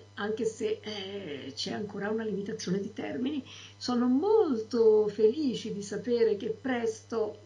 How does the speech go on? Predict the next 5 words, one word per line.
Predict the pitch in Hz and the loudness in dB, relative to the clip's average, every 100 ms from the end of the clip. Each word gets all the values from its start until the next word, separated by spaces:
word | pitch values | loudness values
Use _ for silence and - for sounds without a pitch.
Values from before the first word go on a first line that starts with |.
| 247 | -6
eh, | 226 226 - | -4 -4 -6
potranno | - 226 233 226 233 226 220 220 214 220 220 | -2 0 2 2 0 0 2 4 4 2 0
varcare | 226 233 247 240 254 240 226 | 0 -2 -2 -4 -4 0 0
virtualmente | 226 220 220 226 247 254 262 | 0 -4 -2 -2 -2 -6 -6
l'assedio | 220 - 262 240 226 220 | -8 -8 -4 -2 2 4